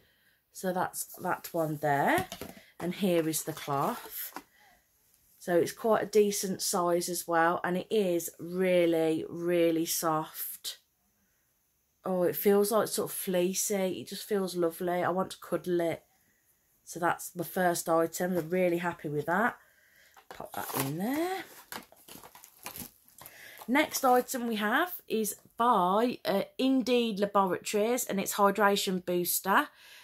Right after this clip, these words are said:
and it's featuring niacinamide.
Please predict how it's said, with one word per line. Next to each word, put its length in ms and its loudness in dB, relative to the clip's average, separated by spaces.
and 420 0
it's 460 -4
featuring 640 0
niacinamide. 1160 2